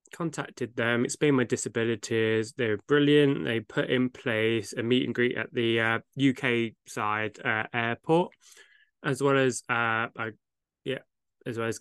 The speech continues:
send me a free, uh, sunflower lanyard because although it started over here, it is now universally recognised, uh, as a hidden disabilities scheme. So I did that.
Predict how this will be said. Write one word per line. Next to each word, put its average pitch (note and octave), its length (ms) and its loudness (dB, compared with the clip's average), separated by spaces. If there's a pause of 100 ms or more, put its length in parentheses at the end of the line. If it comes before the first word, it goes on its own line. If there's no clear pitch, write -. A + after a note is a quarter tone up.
send A#2 200 0
me A2+ 140 4
a G#2+ 40 0
free, A#2+ 460 4
uh, G#2+ 100 -4
sunflower B2+ 520 0
lanyard B2+ 640 2
because A2+ 380 -4
although B2 160 2
it A#2 100 -2
started A#2+ 320 0
over A#2 200 0
here, B2 260 4
it B2+ 100 4
is A#2+ 240 0
now B2+ 380 2
universally C3 880 -4 (380)
recognised, B2+ 720 0
uh, B2+ 180 -2
as B2 140 0
a A#2+ 40 -2
hidden B2+ 280 2
disabilities C#3 640 0
scheme. G3 460 0 (920)
So C3+ 400 -2
I C3 100 -4
did C3 280 -2
that. F3 240 0